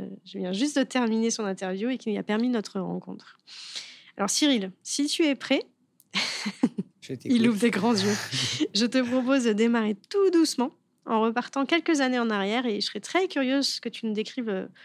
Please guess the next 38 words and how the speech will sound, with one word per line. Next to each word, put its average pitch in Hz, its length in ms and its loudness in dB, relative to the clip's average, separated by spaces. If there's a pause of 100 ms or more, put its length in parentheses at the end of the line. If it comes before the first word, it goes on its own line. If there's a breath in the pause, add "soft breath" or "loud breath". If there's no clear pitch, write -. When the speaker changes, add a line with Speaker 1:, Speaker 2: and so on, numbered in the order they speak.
(140 loud breath)
Speaker 1:
le 196 80 -4
petit 269 240 -2
garçon 240 300 -2
que 247 100 -4
tu 240 180 -2
étais 233 240 -2 (400)
et 196 80 -2
le 185 100 4
métier 214 360 2
que - 40 -16
tu - 140 -4
rêvais 214 220 2
de 202 80 2
faire - 360 -10
quand - 60 -12
tu - 140 -8
étais - 160 -8
petit. - 320 -12 (120)
Speaker 2:
Alors, 113 380 -2
euh, 107 380 0
oui, 127 200 -2
ce - 160 -4
retour 123 340 -4
en 139 100 2
arrière, 131 400 2
euh, 107 320 -4
et 107 320 -10
c'est - 200 -10
un 117 120 -4
peu 127 120 -4
marrant. 131 460 2
Mon 117 200 -2
père, 135 380 0
euh, 107 400 -8 (360)
était 123 180 -4
entraîneur 131 400 0
de 127 80 0
gymnastique. 120 640 -4